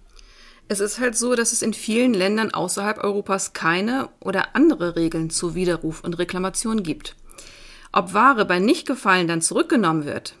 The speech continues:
das liegt dann im Ermessen, äh, des Online-Shops.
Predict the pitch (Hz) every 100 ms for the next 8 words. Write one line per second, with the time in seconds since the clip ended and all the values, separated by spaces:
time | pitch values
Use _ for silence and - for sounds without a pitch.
0 | - 202 - 285 - 220 190 170 175 196
1 | - 254 254 220 - - 196 196 190 202
2 | - 294 165 139 - - - -